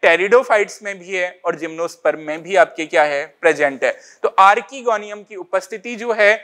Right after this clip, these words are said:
वो तीनों का आपके क्या है? लक्षण है।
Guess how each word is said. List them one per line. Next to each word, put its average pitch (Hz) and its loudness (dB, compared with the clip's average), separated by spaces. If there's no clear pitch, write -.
वो 202 2
तीनों 202 -2
का 220 6
आपके 180 0
क्या 175 4
है? 160 -4
लक्षण 151 0
है। 127 -10